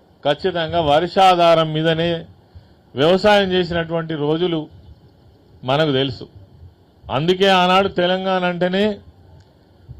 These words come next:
బీడు భూములు, ఆకలి చావులు, ఆత్మహత్యలు, వలసలు, వీటన్నిటితోటి ఉన్నటువంటి విషయం మనకు తెలుసు. తెలంగాణ రాష్ట్రం రావాలని కోరుకున్నదే గందుకోసం. ఇంతకుముందే తమ్ముడు చెప్పినట్టుగా ఆనాడు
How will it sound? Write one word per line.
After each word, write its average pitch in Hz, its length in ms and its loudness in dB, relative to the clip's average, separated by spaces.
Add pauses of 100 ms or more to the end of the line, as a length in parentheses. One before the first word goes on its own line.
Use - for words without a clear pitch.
బీడు 180 260 6
భూములు, 175 500 0 (1500)
ఆకలి 170 380 4
చావులు, 165 560 2
ఆత్మహత్యలు, 165 760 0
వలసలు, 170 640 0
వీటన్నిటితోటి 190 960 -2
ఉన్నటువంటి 175 480 -2
విషయం 165 320 -6
మనకు 156 280 -6
తెలుసు. 127 320 -10 (1160)
తెలంగాణ 196 500 4
రాష్ట్రం 190 460 2
రావాలని 190 560 4
కోరుకున్నదే 196 840 -2
గందుకోసం. 180 560 0 (800)
ఇంతకుముందే 196 600 2
తమ్ముడు 180 360 -2
చెప్పినట్టుగా 190 640 2
ఆనాడు 185 760 2